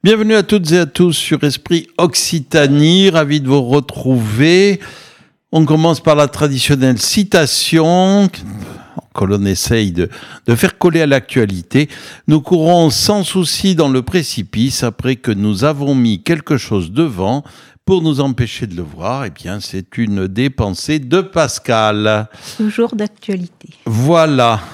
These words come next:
Speaker 1: elle est toujours d'actualité, bien que très ancienne. Comme quoi, finalement, rien n'évolue. L'histoire se répète indéfiniment. Alors aujourd'hui, nous allons parler de croissance verte et d'écologie marchande autour d'un livre, euh, passionnant, euh, que personnellement j'ai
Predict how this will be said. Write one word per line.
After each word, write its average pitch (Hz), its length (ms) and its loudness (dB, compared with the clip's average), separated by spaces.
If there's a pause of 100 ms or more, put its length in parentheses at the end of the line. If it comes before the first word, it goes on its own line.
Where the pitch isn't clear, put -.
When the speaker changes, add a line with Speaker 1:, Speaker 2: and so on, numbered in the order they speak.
(120)
Speaker 1:
elle 117 220 0
est 113 100 -6
toujours 135 240 0
d'actualité, 127 500 -2
bien 190 240 -2
que 160 120 -4
très 147 280 -4
ancienne. 117 440 -4
Comme 92 200 -6
quoi, 120 160 -6
finalement, 92 540 -8
rien 90 180 -2
n'évolue. 85 480 -2
L'histoire 95 600 -4 (400)
se - 160 -2
répète 127 500 -2
indéfiniment. 135 760 0
Alors 160 180 -2
aujourd'hui, 143 540 -2 (480)
nous 143 180 0
allons 160 480 2
parler 139 640 0
de 110 180 0
croissance 143 640 -2
verte 131 400 -2
et 120 60 -4
d'écologie 117 640 -2
marchande 160 760 -2 (460)
autour 139 480 -2
d'un 123 180 0
livre, 120 560 -2
euh, 90 600 -2
passionnant, 143 1040 -2
euh, 127 80 -2
que 107 140 -4
personnellement 101 720 -6
j'ai 90 320 -10